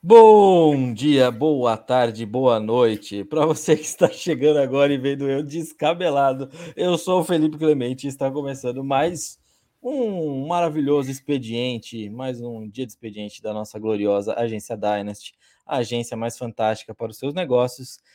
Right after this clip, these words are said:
em fantasy futebol, principalmente ligas Dynasty, porque esse é o nosso forte.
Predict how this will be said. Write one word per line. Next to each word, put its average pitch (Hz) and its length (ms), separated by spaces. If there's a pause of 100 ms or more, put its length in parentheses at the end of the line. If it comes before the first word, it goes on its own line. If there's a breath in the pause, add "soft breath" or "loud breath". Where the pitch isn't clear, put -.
(180)
em 180 140
fantasy 120 540
futebol, 113 440
principalmente 110 460
ligas 110 260
Dynasty, 117 640
porque - 260
esse 139 160
é 143 40
o 135 40
nosso 131 280
forte. 156 420